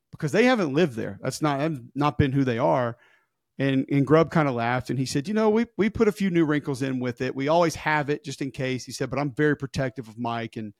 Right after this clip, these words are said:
so we don't like to live there." He said, "But if that's what you're gonna give us, and that's where we can hurt you, then we'll go to it if we have to." And we, we switched a few things up to make it to where we thought we could have some success. Texas c-, took away some of the perimeter run where I thought Washington would have success. And so that's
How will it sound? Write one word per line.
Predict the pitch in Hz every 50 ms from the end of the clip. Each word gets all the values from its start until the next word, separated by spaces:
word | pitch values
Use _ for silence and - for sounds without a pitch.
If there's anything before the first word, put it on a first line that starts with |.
| _ _ _ _ _ _ _ _
so | - - 139
we | 127 143
don't | 151 151 147
like | 143 139 139 -
to | - 127
live | 123 160 185 151 120
there." | 120 120 120 120 117 113
He | 120 123
said, | 120 - 139 127
"But | 104 123
if | 107 -
that's | 127 151 170 -
what | - 175 -
you're | - 180
gonna | 151 165 143
give | 120 110 175 180 135
us, | 131 123 127 123 -
and | 127 123
that's | 131 143 139 -
where | 151 139
we | 135 131
can | - 135 120 113
hurt | 131 185 208 - - -
you, | 139 131 123 120 117
then | 120 127 123 120 117 117 117 -
we'll | - 147 190
go | 165 - 151 175
to | 180 - 147 131 131
it | 147 - _
if | - -
we | - 127
have | 127 156 185 170 -
to." | - 139 131 131 139
And | 139 127 117 - _ _ _ _ _ _ _ _ _ -
we, | 220 220 -
we | - 214 208
switched | - - 202 196 - - -
a |
few | - - 165
things | - - 151 139 127 104
up | 123 120 135 139 - _
to | - 147
make | 139 139 135 -
it | - 147 -
to | - 123
where | 135 131 127
we | 127 123
thought | - - 127 127 -
we | 131
could | 117 123
have | 127 123 117
some | - - 120
success. | - - - - - - 107 107 120 127 - - _ _ _ _ _ _ _ _
Texas | - 156 160 - - 165 147 -
c-, | - - - _ _ -
took | - 160 - -
away | 147 147 139
some | 120 - 151
of | 143
the | 139
perimeter | 127 - - 139 135 139 143 147 - 143
run | 135 120 123 120 120 123
where | 113 120 - 123
I | 127 143 147
thought | 143 - 147 135 131 131 -
Washington | 123 123 123 120 - 131 123 - 127
would | 117 117 123
have | 120 113 -
success. | - 117 - - - 117 110 110 -
And | - 123
so | - 127
that's | 127 131 127 -